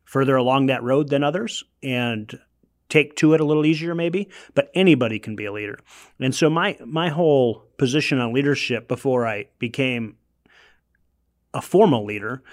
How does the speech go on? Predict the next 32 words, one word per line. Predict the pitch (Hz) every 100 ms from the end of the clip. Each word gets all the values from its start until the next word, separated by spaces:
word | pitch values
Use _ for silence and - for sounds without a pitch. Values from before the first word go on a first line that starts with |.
| - _
was | 127 135 131 117
that | 131 127 127 - _ _ _
I | 170
would | 208 127
do | 147
it | 151
better. | 180 117 - _ _ -
And | 135
then | 147
I | 143
stepped | 123 - 160
into | 160 135
the |
position | 113 120 147 143 123 117
and | 123 123
recognized | 147 147 120 110 110 -
just | - 220 -
how | 226 143
difficult, | 120 160 165 - 117 104 - - - - -
how | 139
complex | - - 147 139 - 156 131 113 - - - - _
this | 139 123
really | 131 139 123 113
is. | 110 104 - - _ _ _ _ _ _ _ _ _ _
Even | 208 247 254
though | 175 147
it's | 131
really | 117 139 143
easy, | 135 156 214 - _ _ _ -
it's | 139 -
really | 113 123 113
hard. | 110 120 95